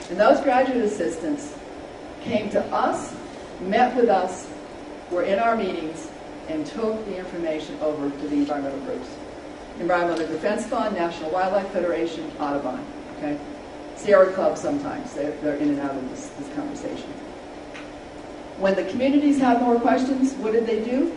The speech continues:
The graduate students came back over, made appointments with all of us, asked the questions, got the information, went back and forth. Now, you might anticipate that we'd have two graduates of our program who are fully informed about non-structural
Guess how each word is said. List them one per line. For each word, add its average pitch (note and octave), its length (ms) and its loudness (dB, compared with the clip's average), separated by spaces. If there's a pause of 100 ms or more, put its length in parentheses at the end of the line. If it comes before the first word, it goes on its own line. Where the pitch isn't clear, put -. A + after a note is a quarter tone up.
(160)
The E3+ 60 -6
graduate G3+ 380 2
students G#3 280 -2
came - 200 -4
back - 240 0
over, A3 300 -2 (440)
made C4 180 4
appointments G3+ 540 0
with F#3+ 160 4
all F#3 220 4
of F#3 80 2
us, F#3+ 340 -2
asked E3+ 220 -2
the E3+ 60 -8
questions, D#3 500 -4
got D#3 180 0
the D#3 60 -2
information, D3 520 -4
went - 120 -4
back - 140 -4
and B3 180 -6
forth. - 140 -8 (1000)
Now, F3 120 2
you F3+ 140 0
might G#3 380 0
anticipate F3 560 2
that G3 180 0
we'd G#3 140 -6
have - 260 -4
two D3 80 -2
graduates G#3 560 2
of E3+ 100 -2 (160)
our D3+ 120 2
program F3 460 0
who E3+ 120 0
are - 120 -2
fully D4 360 -2
informed A#3 340 -2
about F#3 220 2
non-structural E3+ 640 -2